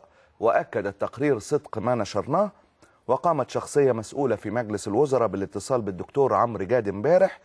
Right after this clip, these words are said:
وطلبوا منه تقديم اعتذار عن هذا المنصب، وسوف يتم خلال ساعات اختيار مسؤول جديد بعد أن قام عمرو جاد بتنفيذ ما طلب منه.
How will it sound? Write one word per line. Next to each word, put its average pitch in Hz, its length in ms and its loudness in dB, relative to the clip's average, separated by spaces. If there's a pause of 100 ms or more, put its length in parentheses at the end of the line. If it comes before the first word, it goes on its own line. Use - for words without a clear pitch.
(460)
وطلبوا 120 600 2
منه 120 320 -4
تقديم 110 640 -4 (100)
اعتذار 101 520 0
عن 87 200 -4
هذا 95 500 0
المنصب، 156 560 0 (680)
وسوف 117 420 2
يتم 110 480 2
خلال 110 360 0
ساعات 107 420 0
اختيار 110 560 2
مسؤول 90 600 -4
جديد 151 540 -2 (360)
بعد 85 220 -2
أن 90 140 -2
قام 123 380 0
عمرو 95 400 -2
جاد 104 340 0
بتنفيذ 85 680 -8
ما 80 260 -6
طلب 92 380 -2 (240)
منه. 85 200 -8